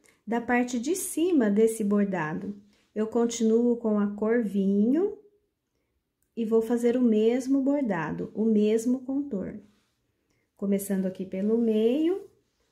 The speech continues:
Vou dividir a linha e começo a subir as escadinhas, pra gente formar os quadradinhos.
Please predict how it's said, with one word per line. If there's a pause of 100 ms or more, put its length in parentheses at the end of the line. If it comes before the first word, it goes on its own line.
(1500)
Vou
dividir
a
linha (360)
e
começo
a
subir
as
escadinhas, (800)
pra
gente
formar (920)
os
quadradinhos.